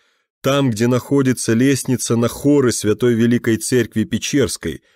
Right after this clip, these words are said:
в память боярина Иоанна и сына его Захарии, которым принадлежало серебро и золото.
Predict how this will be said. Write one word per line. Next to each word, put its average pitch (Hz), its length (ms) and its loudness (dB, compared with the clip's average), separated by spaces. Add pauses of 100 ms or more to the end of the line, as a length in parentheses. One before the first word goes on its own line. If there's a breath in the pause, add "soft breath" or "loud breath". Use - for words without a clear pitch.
(120)
в - 140 -20
память 123 380 0
боярина 107 540 2
Иоанна 135 800 0 (260 soft breath)
и 113 100 0
сына 147 360 0
его 123 260 2
Захарии, 107 640 0
которым 92 420 -2
принадлежало 95 760 -4
серебро 90 500 -4
и - 160 -6
золото. 85 580 -6